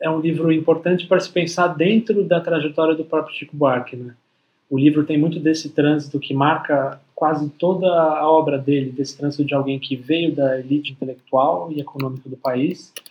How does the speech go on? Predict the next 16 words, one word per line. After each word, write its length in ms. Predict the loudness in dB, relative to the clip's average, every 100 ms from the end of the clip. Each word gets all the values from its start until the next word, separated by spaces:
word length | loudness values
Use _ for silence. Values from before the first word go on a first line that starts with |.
| _ _ _
mas 220 | 0 0
que 100 | 0
por 200 | 4 6
interesse 800 | 6 4 6 6 4 0 -2 -2 -2
e 560 | -2 0 0 -2 -6 -12 _ _
inclinação 600 | -8 -2 0 0 -2 -4
política 640 | 0 4 4 2 -2 -2 -4 _ _ _ _ _ _
transita 880 | 2 4 4 2 -2 -2 0 0 -4 _ _ _ _ _ 0
também 460 | 2 4 4 4
entre 180 | 0 -2
as 100 | -4
classes 380 | -4 -4 -4 -4
populares. 680 | -2 0 2 2 0 -4 -4
O 80 | 0
livro 300 | 2 2 2
revela 460 | 0 2 4 4